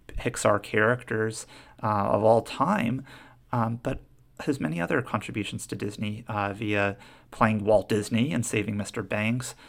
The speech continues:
uh, this title role in Splash, which was the debut of Touchstone Pictures, and, and other roles as well.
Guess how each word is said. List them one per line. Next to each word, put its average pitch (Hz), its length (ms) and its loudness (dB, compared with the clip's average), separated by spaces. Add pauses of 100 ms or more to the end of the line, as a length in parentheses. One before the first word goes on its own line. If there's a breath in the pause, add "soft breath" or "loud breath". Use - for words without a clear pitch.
(420 loud breath)
uh, - 420 -4
this - 220 -4
title 113 440 2
role 110 460 2 (600 loud breath)
in 104 400 0
Splash, 107 720 0
which 110 200 -4
was 107 180 -6
the 110 100 -6
debut 107 500 -2
of 104 240 -6
Touchstone - 520 -6
Pictures, 117 640 0
and, 107 200 -4
and 117 120 0
other 123 200 2
roles 117 320 0
as 104 140 -6
well. 123 400 -6